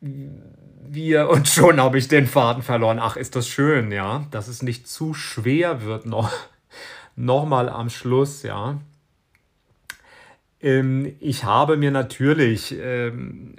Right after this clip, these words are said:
schon im Vorfeld grob und auch während die Season zwei lief, dann überlegt, welche Kapitel ich ausspare. Also ihr habt natürlich ni-, oder ihr habt nicht von allen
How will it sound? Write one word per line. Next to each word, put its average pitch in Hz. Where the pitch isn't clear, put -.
schon 135
im 131
Vorfeld 135
grob 120
und 120
auch 107
während 131
die 117
Season 135
zwei 120
lief, 127
dann 117
überlegt, 120
welche 117
Kapitel 117
ich 110
ausspare. 98
Also 107
ihr 113
habt 123
natürlich 139
ni-, 123
oder 117
ihr 92
habt 107
nicht 139
von 110
allen 123